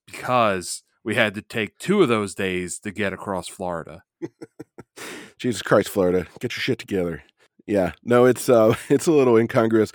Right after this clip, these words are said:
Speaker 2: And I mean, to be honest, who wants to advertise that they're in Orlando? I mean, it's,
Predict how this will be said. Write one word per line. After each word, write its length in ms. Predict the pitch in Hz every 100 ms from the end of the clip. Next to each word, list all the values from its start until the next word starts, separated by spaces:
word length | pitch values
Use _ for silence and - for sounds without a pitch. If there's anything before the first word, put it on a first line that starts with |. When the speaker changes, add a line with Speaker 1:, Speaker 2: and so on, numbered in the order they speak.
| - -
Speaker 2:
And 120 | 185
I 20 |
mean, 220 | 196 196 -
to 100 | 185
be 120 | 175
honest, 320 | 131 110 107
who 140 | - 147
wants 280 | 127 110 -
to 120 | 90
advertise 500 | 95 92 104 82 78
that 160 | 85
they're 140 | 87 82
in 100 | 82
Orlando? 560 | 73 78 85 78 73
I 40 | 73
mean, 200 | 92 90
it's, 300 | 90 -